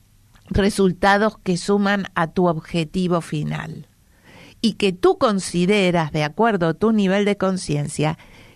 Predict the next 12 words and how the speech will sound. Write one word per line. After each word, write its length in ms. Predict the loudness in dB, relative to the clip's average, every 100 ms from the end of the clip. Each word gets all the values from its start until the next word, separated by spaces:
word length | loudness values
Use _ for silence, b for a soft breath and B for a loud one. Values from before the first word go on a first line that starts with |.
| B
que 140 | 0 0
eso 220 | 2 0
es 100 | 2
lo 380 | 2 4 4 2
adecuado, 840 | 2 0 0 2 4 4 4 4
lo 220 | 2 0
correcto 580 | 0 0 2 0 0 0
y 60 | 2
lo 180 | 2 0
que 160 | -4
corresponde, 880 | -2 -2 -4 -8 -12 -12 -12 -16 -16
¿sí? 440 | -10 -2 0 -2